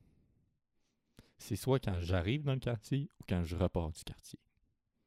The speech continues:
Il y a comme une distinction, genre, claire, là, il y a entre quartier, le quartier puis, puis un autre quartier. À chaque fois que je dépasse dans l'autre quartier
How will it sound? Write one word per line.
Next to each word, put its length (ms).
Il 80
y 20
a 20
comme 120
une 140
distinction, 800
genre, 260
claire, 240
là, 300
il 80
y 40
a 40
entre 160
quartier, 480
le 220
quartier 500
puis, 200
puis 160
un 100
autre 120
quartier. 540
À 40
chaque 180
fois 140
que 120
je 120
dépasse 720
dans 120
l'autre 200
quartier 460